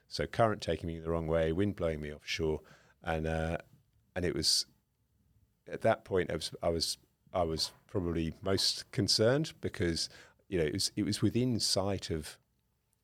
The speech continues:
of, um, of arriving, basically, within sight of sort of the end of this voyage, and suddenly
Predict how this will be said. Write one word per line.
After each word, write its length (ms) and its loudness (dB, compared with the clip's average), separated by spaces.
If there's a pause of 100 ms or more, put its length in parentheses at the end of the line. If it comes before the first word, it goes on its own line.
(560)
of, 320 -4
um, 380 -2
of 120 -4
arriving, 500 0
basically, 520 -6
within 280 -16
sight 360 -4
of 80 -8
sort 160 -4
of 80 -12
the 180 -14
end 280 -2
of 60 -6
this 160 0
voyage, 480 0
and 140 -4
suddenly 560 -4